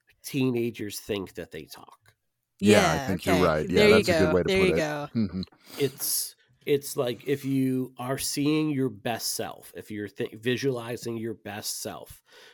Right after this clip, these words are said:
Speaker 1: that's who you think you are when you're that age. Like, you're that smart, you're that cool,
Speaker 3: Mm-hmm.
Speaker 1: you're that hip. And it doesn't hurt when you have, like, a stunningly beautiful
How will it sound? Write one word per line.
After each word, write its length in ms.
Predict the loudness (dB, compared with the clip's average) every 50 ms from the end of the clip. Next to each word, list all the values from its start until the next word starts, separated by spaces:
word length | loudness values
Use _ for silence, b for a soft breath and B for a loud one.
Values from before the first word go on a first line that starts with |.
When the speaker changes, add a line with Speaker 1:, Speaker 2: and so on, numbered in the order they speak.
| b _
Speaker 1:
that's 260 | 0 0 0 0 -2 -2
who 80 | 0
you 160 | 0 0 -2
think 340 | -4 -4 -4 -4 -4 -4 -6
you 200 | -6 -4 -4 -4
are 320 | -4 -6 -8 -12 -14 -16 -20 _ _ _ _ -6
when 120 | -2 -2
you're 180 | 0 0 0 0
that 240 | -2 -4 -4 -4 -6
age. 240 | -6 -8 -8 -8 -10
Like, 140 | -10 -10 -8
you're 160 | -8 -6 -4
that 300 | -4 -4 -4 -4 -6 -8
smart, 480 | -10 -10 -8 -6 -4 -4 -4 -4 -6 -6
you're 160 | -6 -6 -6
that 280 | -4 -6 -8 -10 -12 -12
cool, 340 | -10 -8 -6 -4 -4 -4 -4
Speaker 3:
Mm-hmm. 80 | -6 -6
Speaker 1:
you're 160 | -8 -8 -8
that 380 | -10 -10 -10 -10 -10 -12 -12 -14 b b b b b b _
hip. 300 | -6 -4 -4 -4 -6 -6 -6
And 120 | -2 0
it 100 | 0 0
doesn't 360 | 2 2 2 2 2 0 0 0
hurt 340 | 0 0 0 0 0 -2
when 140 | -4 -6 -4
you 140 | -4 -4 -6
have, 300 | -6 -6 -8 -8 -8 -10
like, 220 | -10 -10 -8 -8
a 160 | -8 -8 -6 -6
stunningly 680 | -4 -4 -4 -4 -2 -4 -4 -4 -4 -4 -4 -6 -6
beautiful 760 | -8 -8 -10 -8 -8 -8 -8 -10 -10 -10 -10 -10 -10 -12 -14